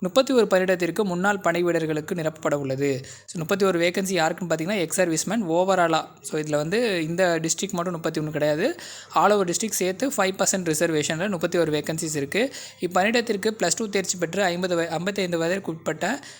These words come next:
விருப்பமுள்ள முன்னாள் படை வீரர்கள் உதவி இயக்குனர், முன்னாள் படை வீ-, வீரர் நல அலுவலகம், திருநெல்வேலி அவரிடமிருந்து விண்ணப்ப படிவம் பெற்று, படிவத்தினை பூர்த்தி செய்து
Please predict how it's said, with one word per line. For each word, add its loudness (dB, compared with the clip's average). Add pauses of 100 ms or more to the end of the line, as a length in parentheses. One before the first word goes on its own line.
(220)
விருப்பமுள்ள 0
முன்னாள் 0
படை 0
வீரர்கள் 0
உதவி -2
இயக்குனர், 0
முன்னாள் 0
படை 0
வீ-, -10 (180)
வீரர் 0
நல 0
அலுவலகம், 0
திருநெல்வேலி -2
அவரிடமிருந்து 0 (360)
விண்ணப்ப 2
படிவம் 0
பெற்று, 0
படிவத்தினை 0
பூர்த்தி -4
செய்து 0